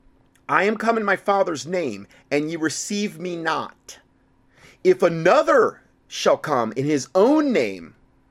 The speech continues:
him ye will receive." That's the Antichrist. That's who Jesus Christ was referring to there. "Another shall come in his own name, and him she, he will receive."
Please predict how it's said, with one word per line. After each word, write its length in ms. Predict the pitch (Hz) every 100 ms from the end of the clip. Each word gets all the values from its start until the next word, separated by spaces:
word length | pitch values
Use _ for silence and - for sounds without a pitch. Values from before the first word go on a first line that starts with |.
| _ _ _ _
him 460 | 208 262 127 101 _ _
ye 220 | 123 147
will 540 | 135 156 175 190 196 - _ _ -
receive." 680 | 180 - 175 113 78 - _ _ _ _ _ _ _ -
That's 260 | 156 214 -
the 180 | 170 180
Antichrist. 640 | 151 - 90 - - - _ _ _ _ _ _ _
That's 280 | 151 220 -
who 140 | 233
Jesus 420 | 139 208 190 160
Christ 380 | - 180 185 -
was 180 | 170 127
referring 500 | 147 - 170 175 160
to 200 | 147 131
there. 340 | 113 101 71 - _ _ _ _ _ _ _ _ _ _ _ _ _ _ _ _ -
"Another 560 | 147 160 185 226 247
shall 180 | - 202
come 260 | 185 185 170
in 80 | 160
his 180 | 135 -
own 300 | 175 208 196
name, 420 | 180 156 131 123 - _ -
and 200 | 135 135
him 420 | 156 180 135 110
she, 240 | - 135 123 -
he 220 | 127 127
will 380 | 120 131 139 135
receive." 500 | 127 - 117 87